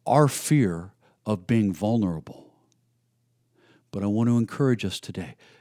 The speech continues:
God the Father was not afraid of being vulnerable.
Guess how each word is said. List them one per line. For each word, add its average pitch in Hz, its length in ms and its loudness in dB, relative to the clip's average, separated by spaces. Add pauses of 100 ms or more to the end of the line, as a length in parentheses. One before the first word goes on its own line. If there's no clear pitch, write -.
(200)
God 123 300 2
the 135 60 0
Father 117 580 -2 (420)
was 107 240 -6
not 107 200 -2
afraid 98 600 -8 (440)
of 101 220 -4
being 95 300 -2
vulnerable. 82 720 -10